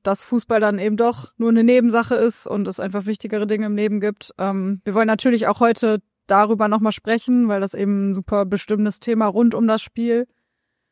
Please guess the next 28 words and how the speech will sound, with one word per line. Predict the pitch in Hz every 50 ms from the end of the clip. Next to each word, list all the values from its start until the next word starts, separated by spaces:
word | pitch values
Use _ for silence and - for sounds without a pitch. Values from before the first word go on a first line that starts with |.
| _ _ _ -
war, | 202 220 226 226 233 240 247 254 240 226 _ _
wollen | - 220 214 208
natürlich | 208 208 - 226 208 214
aber | 190 196 202
auch | 202 -
über | 196 208
das | 208
Sportliche | - - 214 208 196 - 190 - 190
sprechen | - - - 180 185 185 - 196 190 190 185 -
und | - 180 185 196 180 165
noch | 190 190 185
ein | 190 185
großes | - 185 190 - 196 185 - - - -
Saisonfazit | - 175 175 196 180 170 185 190 202 - - 196 175 175 - - 202 190 175 - - _ _ _ _ _ _ _ -
ziehen. | - - - 226 220 208 196 190 175 175 - _
Ja, | - - 208 208
dann | 208 214 214
lass | 233 233 -
uns | 240
doch | 220 226
t-, | - - 214 -
vielleicht | - - 214 226 -
mal | 233 208
bei | 190 202 202 208 208 202 - - - _ _ _ -
dem | 226 226 226 226
Thema | - - 240 233 233 220
direkt | 208 208 214 214 - _
bleiben. | - 214 214 220 233 247 254 262 269 277 277 294